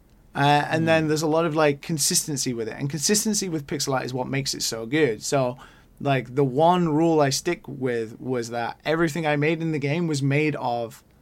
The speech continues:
Speaker 1: six-by-six pixel blocks. So, you know, when you see the th-, big, thick, like, outlines of everything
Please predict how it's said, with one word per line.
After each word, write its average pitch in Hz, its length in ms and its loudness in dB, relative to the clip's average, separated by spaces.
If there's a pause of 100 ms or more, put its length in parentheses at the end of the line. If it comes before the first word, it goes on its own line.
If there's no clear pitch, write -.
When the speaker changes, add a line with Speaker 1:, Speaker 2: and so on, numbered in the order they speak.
(260)
Speaker 1:
six-by-six - 880 0
pixel 160 520 -4
blocks. - 640 -4 (1040)
So, 165 200 2
you 147 160 6
know, 160 100 2
when 165 140 2
you 151 100 0
see 143 180 0
the 139 140 2
th-, 139 380 -12
big, 147 260 -2
thick, - 480 -6
like, 127 240 -6
outlines 147 540 2
of 143 80 0
everything 202 520 -2